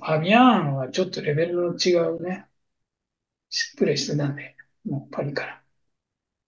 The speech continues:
でもそれはルイス・エンリケが教えたのかって言って、まあ、教えたのかなとは思いますよ、それ。<laughs> だからスペインの指導者が言ってるんで、あの、プレミアのね、戦術的とか、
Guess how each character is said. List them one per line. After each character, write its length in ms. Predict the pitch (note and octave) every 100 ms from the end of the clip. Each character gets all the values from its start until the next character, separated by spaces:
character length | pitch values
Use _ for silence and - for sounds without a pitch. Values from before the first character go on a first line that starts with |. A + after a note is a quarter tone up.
| _ -
で 120 | D3+
も 80 | C#3
そ 120 | F3
れ 140 | F#3+
は 120 | G3
ル 120 | F3 F3+
イ 60 |
ス・ 100 | F#3+
エ 80 | F#3+
ン 40 |
リ 100 | F3
ケ 140 | F3 E3+
が 120 | E3
教 140 | F3+
え 40 | F3+
た 120 | F3
の 80 | G3
か 120 | -
っ 20 |
て 140 | - -
言 80 | A3
っ 20 | G3
て、 60 |
ま 220 | D#3+ D#3+
あ、 40 | D3+
教 140 | F#3
え 60 | E3+
た 160 | F#3
の 120 | A#3 G#3+
か 120 | -
な 200 | E3 F#3+
と 120 | -
は 60 | E3+
思 120 | F3
い 40 | F#3
ま 100 | G3
す 100 | D#3
よ、 100 | B2
そ 120 | D#3
れ。 140 | C3
<laughs> 0 |
だ 80 | -
か 640 | - - - - C#3+ G#2+ - - -
ら 220 | G#3 G#3 E3+
ス 100 | -
ペ 80 |
イ 40 | D4+
ン 40 |
の 60 | G#3+
指 220 | - G3
導 100 | B3+
者 120 | C4
が 80 | F3
言 100 | D#3+
っ 40 |
て 140 | - F#3+
る 140 | B3+
ん 80 | F#3
で、 420 | E3 G3+ D3+ C#3+ - - D4+ - -
あ 140 | E3+
の、 400 | F3+ E3+ E3+ E3+ - _
プ 80 | F#3
レ 140 | G3
ミ 120 | G#3+ G3+
ア 80 |
の 200 | F3 D#3 D#3 _
ね、 340 | E3 F#3 C4+ D4+
戦 240 | - F#3 F3+
術 160 | -
的 440 | G3+ - F#3+ F3+ -
と 120 | D#3
か、 360 | D#3+ C#3+ C#3+